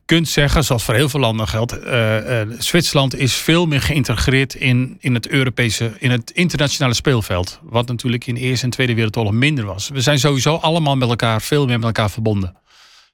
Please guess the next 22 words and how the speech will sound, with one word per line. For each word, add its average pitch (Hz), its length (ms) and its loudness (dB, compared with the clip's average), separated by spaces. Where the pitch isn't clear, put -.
hebben 98 180 -6
open 135 220 0
grenzen. 113 580 2
Ehm, 104 640 2
eh, 107 220 -2
Zwitserland 123 520 2
is 135 200 0
dan 123 140 2
wel 123 140 2
geen 120 320 4
deel 139 260 2
van 127 120 -6
de 120 60 -6
Europese 123 460 -2
Unie, 139 220 2
geen 127 180 2
lidstaat, 139 680 0
maar 113 140 0
is 131 160 0
wel 123 140 2
heel 120 160 2
sterk - 540 -2